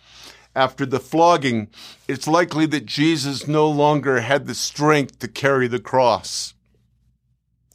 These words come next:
So in Mark's account, he says this, "A certain man from Cyrene, Simon, the father of Alexander and Rufus,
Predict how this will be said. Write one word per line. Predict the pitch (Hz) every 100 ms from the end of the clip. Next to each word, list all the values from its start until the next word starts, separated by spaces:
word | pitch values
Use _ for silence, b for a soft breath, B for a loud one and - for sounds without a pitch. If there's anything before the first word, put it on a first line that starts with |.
| B B B B B _
So | - 143
in | 151
Mark's | 147 175 190 -
account, | 156 - 127 120 87
he | 92
says | 107 156 165 113
this, | 123 95 -
"A | 104
certain | - 185 202 160
man | 151 139 139
from | - 131
Cyrene, | 113 - 123 135 113 113 113 113
Simon, | - 123 120 95 101 117 b b b b b -
the |
father | 135 - 165 190 214 220
of | 170
Alexander | 147 156 185 143 147 156 147 151
and | 139 123 131
Rufus, | 185 185 107 117 -